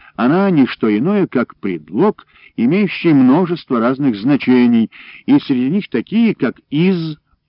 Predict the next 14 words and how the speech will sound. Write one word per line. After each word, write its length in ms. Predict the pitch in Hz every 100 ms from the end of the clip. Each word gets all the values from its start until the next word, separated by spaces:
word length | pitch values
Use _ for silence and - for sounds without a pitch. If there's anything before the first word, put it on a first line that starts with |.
| -
"от". 240 | 214 226 _ - - _ _ _ _ _ _ _ _ _ _ _ _ _ _ _ _ _ _ _ _ _ _ _ _ _ _ _ -
Дворяне 580 | 92 113 143 220 220 190
и 60 | 143
рыцари 500 | 185 - 143 120 123
Западной 520 | 135 139 107 92 95
Европы 720 | 90 90 131 147 175 170 151 _ _
довольно 440 | - 127 214 202 180
рано 280 | 151 143
сообразили, 920 | 131 131 120 110 101 104 104 104 98 95
что 220 | - 98
особенно 440 | 95 196 180 170
чваниться 640 | 123 110 123 156 139 - 107
именами 380 | 98 95 82 80
предков 500 | - 208 - 196